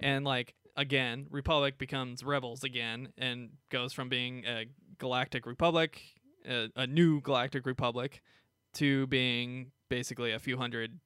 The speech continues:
people on three ships, two of which get destroyed immediately, and then the rest go off in life carriages, which also largely get destroyed because of a plot hole. Uh, <laughs> two plot holes.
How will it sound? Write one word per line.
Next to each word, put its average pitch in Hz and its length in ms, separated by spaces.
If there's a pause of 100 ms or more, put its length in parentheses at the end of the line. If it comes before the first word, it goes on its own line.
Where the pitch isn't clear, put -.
people 143 540
on 123 340 (140)
three 131 200
ships, - 560 (260)
two 170 200
of 135 80
which 139 180
get 135 140
destroyed 117 480
immediately, 113 580 (320)
and 139 100
then 127 100
the 123 80
rest 117 340 (100)
go 127 160
off 110 240
in 120 160
life 151 220
carriages, 147 440
which 151 220
also 160 600
largely 131 360
get 123 120
destroyed 120 500
because 113 340
of 107 80
a 107 80
plot 117 240
hole. 98 220 (380)
Uh, 135 260 (160)
<laughs> - 180
two 180 140
plot 113 240
holes. - 240